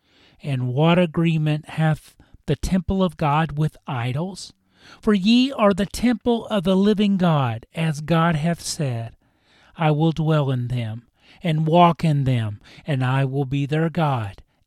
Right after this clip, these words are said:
and they shall be my people.' Wherefore come out from among them, and be ye separate, saith the Lord, and touch not the unclean thing,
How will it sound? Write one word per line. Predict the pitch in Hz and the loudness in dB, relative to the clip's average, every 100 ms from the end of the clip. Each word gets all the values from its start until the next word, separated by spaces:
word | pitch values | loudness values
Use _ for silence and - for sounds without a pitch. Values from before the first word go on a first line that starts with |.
| - | -6
and | 165 156 | -4 0
they | 165 170 160 156 | 0 0 0 -2
shall | - 180 165 | -4 -4 -2
be | 160 160 | -2 -2
my | 151 151 156 | -2 -2 -2
people.' | 156 135 - 113 - _ _ _ _ _ _ _ | -4 -6 -6 -12 -14 _ _ _ _ _ _ _
Wherefore | 175 185 180 196 190 | 2 4 4 2 0
come | - 202 190 | 0 -2 0
out | 180 170 147 | 0 0 -2
from | 185 185 | 0 2
among | 185 175 170 151 | 2 2 2 2
them, | 135 123 110 113 _ _ | 0 -2 -4 -10 _ _
and | 165 135 123 | -6 -4 0
be | 180 180 | 2 2
ye | 160 151 165 | 0 -2 -2
separate, | 151 - 175 151 - 123 - | -4 -4 -2 -2 -6 -10 -8
saith | - - 156 147 | -6 -2 0 -2
the | - | -2
Lord, | 151 143 120 113 107 _ _ - - | -2 -2 -4 -6 -10 _ _ -20 -8
and | 160 143 | -4 -4
touch | - 220 - - | -2 -2 -2 0
not | 202 196 - | 2 2 0
the | 202 | -2
unclean | 190 196 196 - 208 202 196 | 0 2 0 0 2 2 2
thing, | 180 175 147 117 113 | 2 2 0 -2 -8